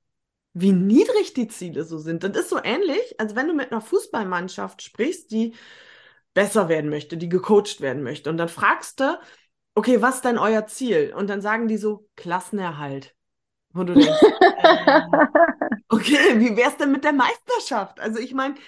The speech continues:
Speaker 1: wo,
Speaker 2: Ja.
Speaker 1: <laughs> was ist denn das? Und so ist
Speaker 2: Ja.
Speaker 1: es ganz oft auch bei vielen Frauen, die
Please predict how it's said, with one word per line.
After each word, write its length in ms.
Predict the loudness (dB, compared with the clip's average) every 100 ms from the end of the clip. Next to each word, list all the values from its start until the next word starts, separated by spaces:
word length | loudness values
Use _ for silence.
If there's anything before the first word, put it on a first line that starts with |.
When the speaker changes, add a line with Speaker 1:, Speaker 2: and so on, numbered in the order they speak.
| -20 -2
Speaker 1:
wo, 220 | 2 6
Speaker 2:
Ja. 280 | 6 4 0 -4
Speaker 1:
<laughs> 140 | -4
was 180 | -10 -8
ist 200 | -10 -6
denn 120 | -4
das? 400 | -2 -2 -4 -12 -10 -10 -8 -6
Und 180 | -4 -4
so 160 | -4
ist 80 | 0
Speaker 2:
Ja. 160 | 2 2
Speaker 1:
es 160 | -2
ganz 180 | -8 -10 -10
oft 320 | -12 -12 -12
auch 260 | -10 -12 -12
bei 160 | -14
vielen 280 | -12 -10 -10
Frauen, 340 | -8 -6 -6
die 180 | -6 -10